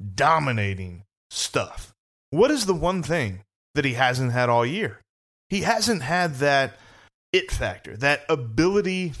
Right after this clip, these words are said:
to dominate hitters. He was throwing pretty much the same stuff that he had last night. It just wasn't working. It wasn't fooling hitters.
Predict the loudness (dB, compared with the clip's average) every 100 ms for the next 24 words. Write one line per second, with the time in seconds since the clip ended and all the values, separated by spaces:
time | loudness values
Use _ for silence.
0 | -4 -4 -2 -2 0 2 2 0 -2 -6
1 | _ -4 -2 -2 -6 -4 -2 -2 -2 -2
2 | -2 -4 0 2 2 2 0 -2 -6 _
3 | 0 0 2 -2 -2 -4 -4 -4 -2 -2
4 | -2 -2 -6 -6 -4 -4 -6 -14 _ _
5 | 0 2 2 2 2 2 2 2 2 0
6 | -2 0 -2 -6 _ _ _ _ _ _
7 | _ -10 -6 -2 -2 -4 -4 0 2 2
8 | -4 -6 _ _ _ _ -6 -2 -2 -4
9 | -20 _ -6 -6 -4 0 2 2 2 0
10 | -2 -2 -2 -2 0 0 -2